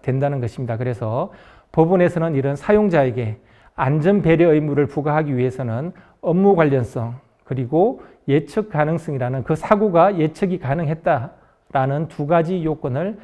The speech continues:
갖추었을 때 사용자에게 안전 배려 의무 위반의 책임을 묻는 기존의 판례 입장을 가지고 있었습니다. 그렇지만 이제는 중대재해처벌법이 만들어졌기 때문에 중대재해처벌법에 각종의 요건을 갖추지 못했을 때는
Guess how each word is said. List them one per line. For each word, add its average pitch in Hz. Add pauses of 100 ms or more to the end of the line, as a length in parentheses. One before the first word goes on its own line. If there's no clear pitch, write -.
(300)
갖추었을 -
때 113
사용자에게 160 (280)
안전 139
배려 143
의무 131
위반의 143
책임을 147
묻는 160 (440)
기존의 143
판례 170
입장을 139
가지고 147
있었습니다. 113 (400)
그렇지만 208
이제는 185
중대재해처벌법이 190
만들어졌기 143
때문에 120 (360)
중대재해처벌법에 170 (300)
각종의 165
요건을 180
갖추지 165
못했을 143
때는 185